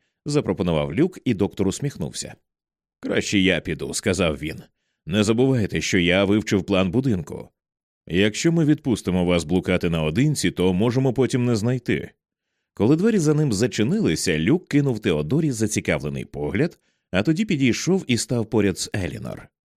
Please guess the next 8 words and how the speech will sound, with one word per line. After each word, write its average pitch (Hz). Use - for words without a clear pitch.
«Ви 139
не 127
почуваєтеся 135
збентеженою? 90
Ця 107
історія 104
вас 104
налякала?» 113